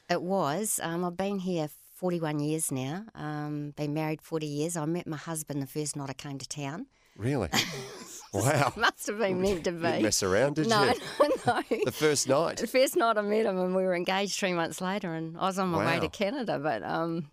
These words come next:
Speaker 1: yeah, ended up getting
Speaker 2: So you
Speaker 1: fell in
Speaker 2: met,
Speaker 1: love.
Speaker 2: so you came here, first night, boom.
Speaker 1: Yeah,
Speaker 2: You met
Speaker 1: yeah.
Speaker 2: the one.
Speaker 1: Flew in. I had two brothers that were sheep shearers, and, uh, they were down in Wagen, and so I was coming on the stopover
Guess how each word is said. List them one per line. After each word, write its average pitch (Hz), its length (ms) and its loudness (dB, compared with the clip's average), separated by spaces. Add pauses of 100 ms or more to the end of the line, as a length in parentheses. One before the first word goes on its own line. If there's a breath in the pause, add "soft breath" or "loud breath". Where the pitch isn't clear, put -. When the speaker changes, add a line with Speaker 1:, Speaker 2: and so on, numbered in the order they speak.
Speaker 1:
yeah, 190 240 -10
ended 160 240 -8
up 147 180 -12
getting 156 320 -10 (540)
Speaker 2:
So - 160 -2
you 107 140 2
Speaker 1:
fell 117 80 2
in 131 80 4
Speaker 2:
met, - 40 -4
Speaker 1:
love. 208 260 -2
Speaker 2:
so - 140 -2
you 101 160 0
came 117 280 0
here, 107 260 2 (100)
first - 440 0
night, 98 240 2 (600)
boom. 92 300 0 (160)
Speaker 1:
Yeah, 170 320 0
Speaker 2:
You 104 100 0
met 101 120 4
Speaker 1:
yeah. 104 60 -4
Speaker 2:
the 107 60 0
one. 95 300 2
Speaker 1:
Flew 202 320 0
in. 185 140 0
I 175 80 0
had 190 180 -2
two 220 160 -2
brothers 175 360 -2
that 165 100 -4
were 143 60 -6
sheep - 280 -6
shearers, 143 460 -4
and, 151 200 -8
uh, 151 200 -8
they 156 180 -4
were 151 80 -4
down 147 220 -6
in 143 100 -4
Wagen, 151 420 -4
and 143 220 -8
so 147 120 -6
I - 20 0
was 143 100 -2
coming 165 320 -4
on 147 120 -4
the 139 80 -6
stopover 151 720 -4